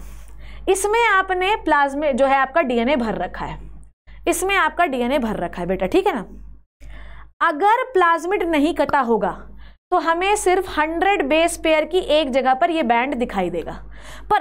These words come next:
अगर प्लाज्मिड कट गया होगा तो हमें दो बैंड्स दिखाई देंगे, एक बीस वाली जगह पर, एक अस्सी वाली जगह पर।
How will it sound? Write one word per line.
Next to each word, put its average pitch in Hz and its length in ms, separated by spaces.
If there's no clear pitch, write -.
अगर 294 320
प्लाज्मिड 359 600
कट 311 160
गया 254 220
होगा 262 180
तो 392 120
हमें 370 240
दो 370 140
बैंड्स 247 280
दिखाई 208 260
देंगे, 196 180
एक 294 340
बीस 311 280
वाली 349 180
जगह 339 220
पर, 381 160
एक 311 220
अस्सी 277 260
वाली 269 180
जगह 247 200
पर। 240 360